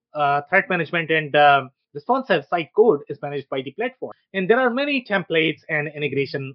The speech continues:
available. I switched from Oz Commerce to BigCommerce and I am happy with, uh, and if you are considering all of those factors, then you will probably be happy with this as well.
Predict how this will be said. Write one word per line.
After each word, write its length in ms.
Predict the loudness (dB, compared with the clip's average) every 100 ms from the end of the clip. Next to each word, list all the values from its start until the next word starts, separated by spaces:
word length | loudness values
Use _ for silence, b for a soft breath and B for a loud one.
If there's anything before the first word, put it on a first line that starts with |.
| -6
available. 520 | -4 -2 -4 -6 -8 _ _
I 140 | 0 0
switched 400 | 2 0 0 -6
from 300 | -2 0 0
Oz 240 | 2 2 2
Commerce 320 | -2 -2 -4 -4
to 60 |
BigCommerce 580 | -6 -4 -4 -4 -4 -6 _ _ -6
and 160 | -6 -4
I 320 | 0 0 0 -4
am 280 | -10 -10 -12
happy 240 | -10 -10
with, 140 | -12 _ _
uh, 360 | 2 6 6 4 _ -4
and 320 | -2 -2 -8 _ 2
if 240 | 2 2 _ -14 -8
you 360 | 0 2 2
are 240 | -2 -8 -6
considering 500 | -6 -4 -4 -6 -4
all 120 | -4
of 60 | -2
those 220 | -2 -4
factors, 540 | -10 -8 -4 -4 -6 -16 _
then 420 | 0 2 2 0 -8
you 400 | -12 -2 2 4
will 340 | 4 0 -4 _ -4
probably 340 | 0 2 2
be 220 | -2 -4 -6
happy 220 | -8 -6
with 120 | -8
this 100 | -10 -16
as 180 | -18 -6
well. 360 | 2 2 2